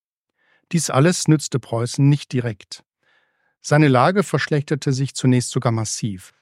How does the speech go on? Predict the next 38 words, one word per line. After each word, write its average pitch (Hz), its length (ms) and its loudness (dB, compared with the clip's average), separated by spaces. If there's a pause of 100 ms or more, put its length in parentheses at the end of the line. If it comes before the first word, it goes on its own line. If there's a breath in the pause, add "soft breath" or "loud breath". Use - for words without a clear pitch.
(160)
Bei 123 100 -2
Kunersdorf 139 720 4
setzte 139 320 0
Friedrich 139 400 -2
erneut 123 400 0
alles 127 240 -2
auf 127 100 -4
eine 117 180 -2
Karte, 143 640 -8
ging 139 160 4
in 131 80 6
die 123 100 -2
Offensive, 127 840 -2
griff 135 200 -4
seine 117 240 2
Gegner 135 440 0
an 143 240 2
und 127 180 -4
erlitt 131 400 -2
die 113 60 -6
größte 135 420 0
Niederlage 120 540 2
des 117 240 -8
Kriegs. - 500 -12 (680)
Angeblich 139 560 2
trug - 240 -2
er 135 60 4
sich 120 180 -2
danach 120 340 0
sogar 117 300 -2
mit 113 160 -2
Suizidgedanken, 117 1120 -4
weil 120 80 2
er 123 80 4
den 123 140 4
Krieg - 260 -4
verloren 135 400 4
glaubte. 104 520 -8